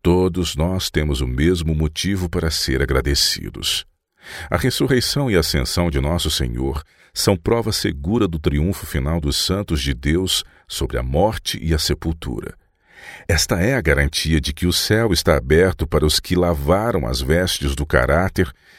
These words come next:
e as branquearam no sangue do Cordeiro. Jesus subiu para o Pai como representante da humanidade, e Deus levará os que refletem a imagem dele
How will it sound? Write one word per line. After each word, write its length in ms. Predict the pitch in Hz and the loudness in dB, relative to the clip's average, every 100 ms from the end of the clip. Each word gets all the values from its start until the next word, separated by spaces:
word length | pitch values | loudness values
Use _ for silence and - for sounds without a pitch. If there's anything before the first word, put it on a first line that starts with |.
| - | 2
e 100 | 85 | 4
as 140 | 92 | 4
branquearam 800 | 85 95 101 - 80 92 95 95 | 4 2 2 2 4 4 2 2
no 60 | 90 | 2
sangue 460 | - - 117 78 | 2 2 2 0
do 120 | 78 73 | -2 -2
Cordeiro. 680 | 69 62 - 50 50 - _ _ _ _ - - - - - | -2 -2 -4 -6 -6 -12 _ _ _ _ -20 -20 -20 -20 -8
Jesus 440 | 85 117 117 156 | 2 4 4 0
subiu 300 | - 110 107 | 0 2 2
para 220 | 123 117 107 | 2 4 4
o 80 | |
Pai 340 | 104 - 117 127 | 2 0 0 0
como 240 | - 110 | -2 0
representante 800 | 92 85 98 82 71 - 127 135 | 2 2 2 2 0 0 0 0
da 100 | - | 0
humanidade, 720 | 113 110 107 73 57 53 - - _ _ - - | 0 0 -2 -2 -4 -4 -8 -14 _ _ -20 -2
e 100 | 95 | 0
Deus 260 | 69 95 85 | 4 4 6
levará 560 | 87 78 73 76 98 | 4 6 4 4 2
os 180 | 92 - | 0 0
que 140 | - 64 | -2 -2
refletem 640 | 67 - - 90 82 69 | -2 -2 0 0 0 -2
a 80 | 64 | 0
imagem 560 | 64 65 85 90 73 | 0 0 0 0 0
dele 460 | 65 65 90 107 107 | 2 2 2 2 -4